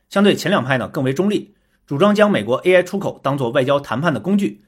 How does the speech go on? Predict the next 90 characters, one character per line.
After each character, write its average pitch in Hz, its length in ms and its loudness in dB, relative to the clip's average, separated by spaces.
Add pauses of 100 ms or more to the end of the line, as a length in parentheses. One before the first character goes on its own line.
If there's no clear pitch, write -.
(140)
通 233 120 -2
过 208 100 4
对 156 220 0
A 170 120 2
I 185 80 6
技 185 120 -4
术 131 100 -4
的 104 140 -6
出 - 160 -8
口 180 100 2
管 101 220 -2
制 147 260 -8
来 127 160 -2
换 156 200 0
取 113 240 -12
他 - 180 2
国 143 140 -2
在 113 120 0
地 101 140 -8
缘 139 160 0
政 185 160 -2
治 113 160 -8
或 - 140 -6
者 110 80 -8
是 104 120 -8
技 214 160 -8
术 127 120 -4
层 104 160 -10
面 156 120 -2
的 117 60 -4
让 139 180 0
步， - 280 -4 (360)
比 - 80 -2
如 185 60 4
说 208 240 4
要 190 140 6
求 170 120 -2
外 170 160 4
国 123 200 -2
支 - 160 -8
持 143 160 -4
美 120 120 -2
国 123 140 -4
主 139 160 -8
导 120 140 0
的 101 80 -6
国 117 180 -8
际 151 220 -4
A 151 80 -2
I 151 80 4
安 175 180 -2
全 160 140 -4
标 202 160 2
准， 143 180 -4 (300)
或 208 160 2
者 143 40 2
在 143 180 2
外 170 180 0
交 190 120 2
上 196 220 0
配 120 160 -6
合 113 160 -6
美 117 100 -6
国 101 120 -8
的 127 80 -2
行 101 120 -8
动。 - 260 -8 (580)
目 233 120 0
前 180 140 2
呢 - 240 -2
，A 185 120 4
I 180 60 6
扩 185 200 -2
散 131 180 0
出 175 140 -4
口 131 160 -2
管 110 180 -6
制 139 80 -4
框 170 180 -2
架 - 220 -4
已 117 100 -10
经 120 160 -4
进 175 140 2
入 139 60 -2
了 95 160 -2
最 190 180 -2
后 196 120 0
的 120 100 -2
阶 107 120 -6
段， 117 220 -6